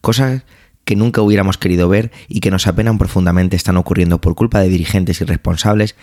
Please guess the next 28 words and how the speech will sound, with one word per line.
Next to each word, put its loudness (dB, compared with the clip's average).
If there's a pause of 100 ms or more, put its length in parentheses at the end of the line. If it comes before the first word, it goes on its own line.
(240)
que -2
ni 4
escuchan -2
ni 0
hablan. -4 (540)
Como 0
ciudadanía, 2 (260)
debemos 2
negarnos 0
a 0
que 2
nos 0
metan 0
en 0
un 0
callejón 0
sin -2
salida, -2 (380)
no 2
en 0
nuestro -2
nombre. -2 (500)
Sabemos -2
que -2
la 0
convivencia 0
es -2
posible. 0